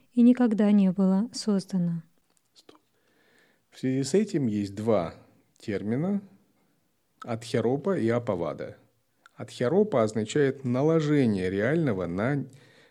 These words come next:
Speaker 2: нереального на реальное». как в общем смысле Вселенной, так и в частности при нашем восприятии.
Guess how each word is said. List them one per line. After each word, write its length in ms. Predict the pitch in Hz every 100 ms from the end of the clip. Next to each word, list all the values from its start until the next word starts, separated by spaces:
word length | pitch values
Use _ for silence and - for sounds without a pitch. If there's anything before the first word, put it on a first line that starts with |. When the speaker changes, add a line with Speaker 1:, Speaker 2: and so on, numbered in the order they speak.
| -
Speaker 2:
нереального 680 | 127 135 131 151 170 110 92
на 420 | 92 101 147 175 -
реальное». 580 | 110 90 80 80 65 - _ _ _ _ _ _ _ _ -
как 240 | 104 -
в 120 | 107
общем 440 | 170 180 - 175 165
смысле 400 | - 143 143 127
Вселенной, 560 | - 123 120 110 101
так 280 | - 127 -
и 40 |
в 80 | 104
частности 720 | - 113 104 - - - 113 _ _ _ _ _ _ _
при 160 | 117 110
нашем 380 | 107 110 101
восприятии. 800 | 92 - - 90 78 - - -